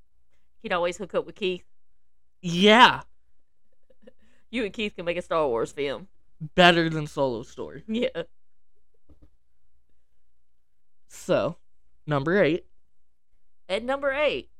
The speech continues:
Speaker 1: I have Return of the Jedi.
Speaker 2: Ooh. Ooh. Why?
Speaker 1: Why? Because Darth Vader dies, and that sucks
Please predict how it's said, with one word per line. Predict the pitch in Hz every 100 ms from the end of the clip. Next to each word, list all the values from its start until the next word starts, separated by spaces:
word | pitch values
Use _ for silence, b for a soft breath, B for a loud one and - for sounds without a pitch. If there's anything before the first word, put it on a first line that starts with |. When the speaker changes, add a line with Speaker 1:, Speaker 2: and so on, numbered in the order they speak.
| - -
Speaker 1:
I | 214 262
have | 214 262 285 349 - - - - -
Return | 165 160 180 170
of | 190
the | 190
Jedi. | 175 139 117 101 - - - - - - - - - 208
Speaker 2:
Ooh. | 277 330 254 170 123 110 120 - - - - - - - - - - - - - - - - 196
Ooh. | 240 330 339 165 110 131 170 - - - - - - - - -
Why? | 202 254 381 254 120 165 - - - - - - - - - - - -
Speaker 1:
Why? | 190 571 622 605 605 605 - - - - -
Because | 381 440
Darth | 285 320 381
Vader | 415 480 480 392 554
dies, | 466 185
and | 220 392
that | 494
sucks | - - 480